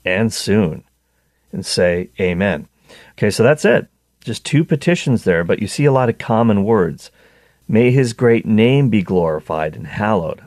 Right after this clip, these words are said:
Ah, "Our Father in heaven, hallowed be your name. May he establish his kingdom in your lifetime,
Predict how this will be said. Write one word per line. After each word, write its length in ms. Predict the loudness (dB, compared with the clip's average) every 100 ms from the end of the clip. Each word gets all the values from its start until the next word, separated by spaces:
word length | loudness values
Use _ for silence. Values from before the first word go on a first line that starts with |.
| -4
Ah, 380 | -2 -2 -6 -16 _ _ _ _ _ _
"Our 200 | 0 0
Father 460 | 0 0 2 2 2
in 80 | 2
heaven, 460 | 0 -2 -4 -8 _ _ -8
hallowed 520 | -2 0 0 -2 -6
be 400 | -6 -6 -8 -12 _ _
your 180 | -12 -8
name. 300 | -4 -6 -8 -16 -20 -4
May 180 | 0 2
he 160 | 4
establish 640 | 2 0 0 0 2 0 0
his 220 | -2 -2
kingdom 840 | -8 -4 -2 2 2 2 4 4 2
in 240 | 0 0
your 180 | 2 2
lifetime, 920 | 2 0 0 -2 -2 0 0 -2 -8